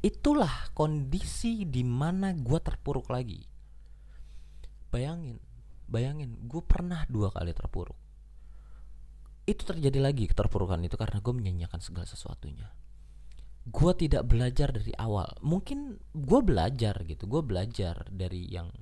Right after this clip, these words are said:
gua ceritain di episode satu dan dua gitu. Gua belajar dari, dari semua kesalahan itu. Cuman belajar dari kesombongan gua tuh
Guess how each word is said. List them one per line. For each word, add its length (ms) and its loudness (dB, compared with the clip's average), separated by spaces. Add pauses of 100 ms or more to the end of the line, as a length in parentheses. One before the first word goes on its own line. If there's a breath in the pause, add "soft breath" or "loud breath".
(300)
gua 160 -4
ceritain 400 -4
di 80 -8
episode 400 -4
satu 240 -8
dan 240 -6
dua 320 -4
gitu. 160 -14 (560 soft breath)
Gua 160 -2
belajar 320 2
dari, 480 -2
dari 320 -4
semua 320 -4
kesalahan 400 -4
itu. 160 -4 (100)
Cuman 220 -2 (640 soft breath)
belajar 480 8
dari 160 6
kesombongan 640 6
gua 160 4
tuh 240 2